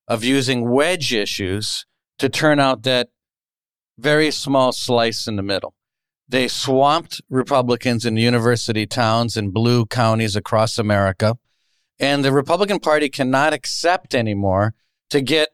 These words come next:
less than thirty percent in places like Madison, Wisconsin, places in California, in New York, in counties all over America, because getting swamped in those little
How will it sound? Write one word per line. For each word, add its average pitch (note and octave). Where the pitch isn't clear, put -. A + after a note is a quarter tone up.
less D#3+
than D3
thirty F3
percent D3
in C3
places C#3+
like A#2
Madison, C3+
Wisconsin, C3
places D3
in B2
California, D3+
in A2+
New A2+
York, D3+
in B2
counties D#3
all D#3+
over D#3+
America, C3+
because D3
getting F3
swamped E3+
in B2+
those B2
little D3+